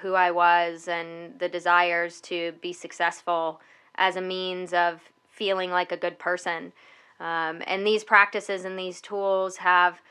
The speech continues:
not only changed the way I experience every day of my life, um, but I think that comes from the fact that for the first time in my life, I feel like a good person. Uh, I'm proud of myself for being out there and having the intention of bringing good into the world,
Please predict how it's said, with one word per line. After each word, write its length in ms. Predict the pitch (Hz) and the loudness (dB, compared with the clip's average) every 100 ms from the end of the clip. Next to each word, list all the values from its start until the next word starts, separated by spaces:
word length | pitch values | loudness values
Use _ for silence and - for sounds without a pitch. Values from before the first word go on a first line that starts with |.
| _ _ - | _ _ 2
not 200 | 208 208 | 6 6
only 260 | 208 208 | 4 0
changed 440 | 196 208 202 202 - | -4 -8 -8 -8 -4
the 100 | 185 | 0
way 180 | 185 185 | 2 4
I 120 | 180 | 4
experience 1080 | 180 - - - 208 214 254 196 185 180 - | 2 -4 -16 -10 -2 0 0 0 -2 -4 -2
every 340 | 185 185 190 | -2 0 -2
day 260 | 180 180 180 | 0 0 2
of 160 | 180 175 | -2 -2
my 180 | 180 | -2
life, 480 | 175 175 185 180 - _ _ _ | 2 2 2 -2 -10 _ _ _
um, 240 | 175 180 180 | -2 -2 0
but 120 | 180 | 0
I 100 | 185 | 0
think 220 | 196 208 | -2 2
that 220 | 190 - | 2 2
comes 400 | - 196 208 208 | 0 -2 0 -6
from 200 | - 190 | -6 -6
the 80 | 185 | -4
fact 420 | 180 180 175 - - | 4 4 4 0 0
that 300 | 180 175 - | 2 2 -2
for 120 | - | -4
the 80 | 180 | -4
first 300 | 170 185 180 | -2 -2 -2
time 260 | - 185 185 | -4 -2 -2
in 100 | 185 | -2
my 180 | 175 175 | -2 2
life, 440 | 175 175 175 - _ | 4 2 -2 -12 _
I 100 | 185 | -10
feel 200 | - 226 | -4 0
like 160 | 233 240 | 2 0
a 80 | 240 | -2
good 200 | 240 226 | -2 0
person. 640 | 240 247 254 202 170 175 | -2 0 -2 -2 -4 -8
Uh, 380 | 175 165 160 160 | -8 -6 -6 -6
I'm 180 | - 185 | -6 -8
proud 300 | - 208 220 | 6 8 10
of 120 | 233 | 8
myself 540 | 226 190 190 202 175 175 - - | 4 2 4 4 4 4 -6 -4
for 300 | 185 185 190 | 0 2 0
being 360 | 175 202 202 | 0 0 2
out 240 | 196 202 - | 4 4 2
there 260 | 190 185 | 2 2
and 120 | 180 | 0
having 300 | 180 190 190 | 2 2 2
the 120 | 185 185 | -6 -8
intention 500 | 180 196 190 185 185 | -6 -6 -6 -6 -8
of 140 | 180 | -6
bringing 300 | 185 180 180 | -6 -6 -6
good 180 | 180 185 | -4 -4
into 320 | 185 180 185 | -4 -6 -6
the 100 | 180 | -2
world, 420 | 170 170 165 165 | 0 2 2 -2